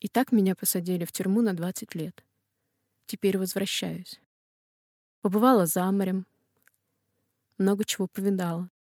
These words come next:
Меня выпустили на свободу в Нуора, и муж мой приехал с повозкой, чтобы отвезти меня на родину. Что бы там ни было, а я все же его жена, а жена связана с мужем. Связана всем нутром, как ребенок до рождения связан с матерью.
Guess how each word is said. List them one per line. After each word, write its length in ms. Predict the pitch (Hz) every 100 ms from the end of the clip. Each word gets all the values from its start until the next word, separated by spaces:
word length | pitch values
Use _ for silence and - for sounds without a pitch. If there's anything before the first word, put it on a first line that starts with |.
| _ _ _ _ -
Меня 300 | 220 240 240
выпустили 460 | 262 220 - 208 202
на 100 | 202
свободу 460 | - 190 196 190
в 80 | 185
Нуора, 480 | 202 214 285 226 190 _ _ _ _ _ _ _ _ _
и 120 | - 202
муж 260 | 247 -
мой 160 | 233 220
приехал 480 | - 190 196 - 202
с 80 |
повозкой, 600 | - 202 180 165 - - - _ _ -
чтобы 300 | - 196 180
отвезти 340 | - 190 -
меня 180 | 214 185
на 140 | 185 190
родину. 440 | 180 165 175 175 _ _ _ _ _
Что 200 | - 254
бы 120 | 220
там 260 | - 214 208
ни 100 | 254
было, 340 | 254 196 175 - _
а 80 | -
я 140 | 185 196
все 260 | - 202
же 140 | 196 196
его 180 | 185
жена, 440 | 185 190 180 160 170 _ _ -
а 80 |
жена 280 | 180 196 190
связана 460 | - 190 185 196 190
с 120 | -
мужем. 460 | 185 170 - 175 - _ _ _ _ _ -
Связана 540 | - 196 190 190 190
всем 260 | - 185 196
нутром, 480 | 214 202 185 180 -
как 240 | - 175 -
ребенок 420 | 175 180 175 165
до 120 | 165
рождения 480 | 170 170 180 202 185
связан 340 | - 170 185
с 80 | -
матерью. 480 | 180 180 - 202